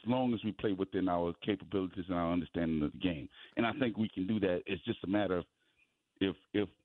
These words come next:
if we are primed and ready to do that, let's say that. So it's gonna be a difficult game today. I'm gonna tell you, it's not gonna be easy. I don't think Felipe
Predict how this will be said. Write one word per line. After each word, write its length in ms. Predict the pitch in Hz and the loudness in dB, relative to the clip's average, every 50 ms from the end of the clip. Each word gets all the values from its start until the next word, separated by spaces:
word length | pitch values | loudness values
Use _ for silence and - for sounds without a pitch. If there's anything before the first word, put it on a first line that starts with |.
| _ _ _ _ _ _ _ - | _ _ _ _ _ _ _ -2
if 140 | 98 98 - 92 90 92 | -2 -2 -2 -4 -8 -4
we 340 | 107 113 113 110 110 113 110 - _ _ _ - | -2 0 2 2 2 2 0 -2 _ _ _ 0
are 100 | 95 95 - - - | 0 0 -2 -6 -4
primed 320 | 127 120 113 110 104 92 95 | 0 0 2 2 0 0 0
and 200 | 90 90 90 92 | 0 0 2 2
ready 300 | 92 92 92 87 85 - - | 2 2 2 0 -2 -2 -4
to 80 | 95 | -4
do 240 | 80 82 87 80 76 | -2 -2 -2 -2 -2
that, 160 | 73 67 69 - - | -2 -4 -6 -4 -2
let's 120 | 85 76 - - | -2 -2 0 0
say 140 | 82 76 73 | 0 0 0
that. 220 | - - - - - - | -2 -6 -8 -8 -4 -2
So 140 | - - - | 0 2 2
it's 180 | - 107 104 - 156 | 2 0 0 0 0
gonna 160 | 160 165 165 | 0 0 0
be 140 | 147 156 156 | 0 -2 0
a 40 | 139 | 0
difficult 540 | 139 143 143 139 123 - 139 127 123 113 | 0 0 -2 -2 -4 0 0 0 0 0
game 240 | 110 120 127 139 123 | -2 0 2 2 2
today. 180 | 107 95 104 95 | 2 2 2 2
I'm 120 | 98 110 | 2 2
gonna 120 | 127 - - | 0 0 0
tell 140 | 143 139 135 | 0 0 2
you, 160 | 120 113 107 | 2 2 2
it's 120 | 107 104 | 2 2
not 180 | 120 113 120 110 | 0 -2 -2 -2
gonna 160 | 120 120 113 | -2 -2 -2
be 200 | 104 113 113 104 - 107 | -2 -2 -4 -4 -2 0
easy. 380 | 117 123 113 120 117 113 117 - - - - - - - - _ _ _ 104 | 0 0 0 0 0 0 -2 -4 -10 -20 -20 -20 -20 -20 -20 _ _ _ 0
I 80 | 113 | 2
don't 100 | 127 113 | 2 2
think 220 | 120 120 117 98 - | 2 2 0 0 -2
Felipe 240 | 120 117 117 - | 0 0 0 2